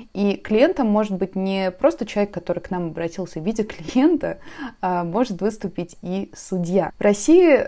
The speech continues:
э, направление юридического дизайна, э, дизайна не получило особого развития,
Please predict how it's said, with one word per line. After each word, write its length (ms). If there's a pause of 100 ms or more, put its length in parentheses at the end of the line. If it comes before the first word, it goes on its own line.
э, 280
направление 920 (460)
юридического 560
дизайна, 460 (100)
э, 140
дизайна 760
не 180
получило 480
особого 360
развития, 640